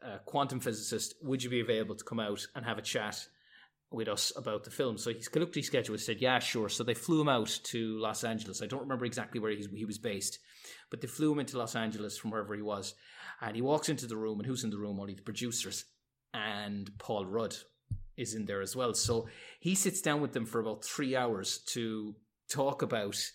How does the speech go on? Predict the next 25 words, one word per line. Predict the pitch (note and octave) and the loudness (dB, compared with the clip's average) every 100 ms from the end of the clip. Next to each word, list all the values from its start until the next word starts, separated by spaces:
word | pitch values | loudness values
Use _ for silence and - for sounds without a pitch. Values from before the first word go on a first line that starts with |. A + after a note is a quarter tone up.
| - - - - - | -12 -20 -18 -20 -8
the | B2+ A2+ A2+ D#3 | -2 0 2 2
ins | D#3+ D3 | 2 2
and | C3+ | 4
outs | A#2 A#2+ - | 4 4 0
of | B2+ G#2+ - | 0 -6 -4
quantum | - A#2+ A2+ A2+ G#2 | 4 4 4 -2 -2
physics | A#2+ G#2 G2 - - - | 0 0 -2 -2 -4 -2
and | A#2 G#2 | -2 0
quantum | - A#2+ A2 G2+ | 0 0 0 -4
mechanics, | G2+ A#2 G#2+ - - | -2 -2 -2 -2 -6
because | B2 B2 D3+ - - - - - - - | 0 2 2 0 -6 -16 -20 -20 -20 -12
Paul | - C#3+ C#3 | 2 6 6
Rudd | A#2+ C3 A2+ - | 6 4 4 0
co-wrote | - C3 A#2 A2+ A2 | 0 2 4 4 2
the | - | -4
screenplay. | - B2+ C3 B2+ G2+ E2+ - _ _ _ _ - - | 0 0 0 -2 -6 -8 -12 _ _ _ _ -20 -6
So | - A#2 A2+ | -2 0 0
he, | A2+ C#3 C3+ C3+ C3 B2 | -2 -4 -4 -4 -6 -4
he's, | C#3 B2 - - | -2 -2 -6 -6
his | C#3 B2+ | -4 0
name | C#3 C#3 | 0 2
is | A#2+ | 0
on | B2+ C3+ A#2+ | 2 2 2
there. | G2+ | 0
So | - B2 A#2 A2 | 2 6 6 4